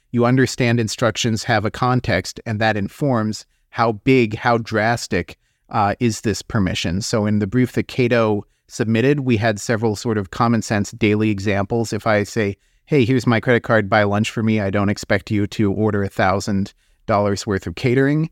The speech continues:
And Justice Barrett said similarly, if I say, "Hey, go pick up dessert for me,"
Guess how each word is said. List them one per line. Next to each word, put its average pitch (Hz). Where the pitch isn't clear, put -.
And 110
Justice 113
Barrett 110
said 104
similarly, 110
if 107
I 117
say, 110
"Hey, 110
go 110
pick 117
up 113
dessert 113
for 117
me," 104